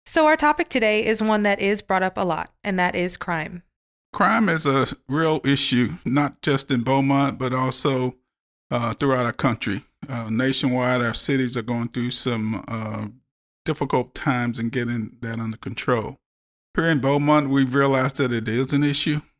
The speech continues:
Speaker 2: and we're working to make sure that we have a safe environment. One of my goals coming into Beaumont was having a,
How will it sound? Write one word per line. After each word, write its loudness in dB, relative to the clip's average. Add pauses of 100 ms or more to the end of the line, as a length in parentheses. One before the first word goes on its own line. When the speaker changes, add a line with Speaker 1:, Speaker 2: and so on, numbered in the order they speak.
(100)
Speaker 2:
and -2
we're 2
working 0
to 0
make -2
sure 0
that -2
we -4
have -2
a -2
safe -2 (200)
environment. -2 (540)
One -2
of 2
my 2
goals 0
coming 0
into 2
Beaumont -6
was -2
having -2
a, -6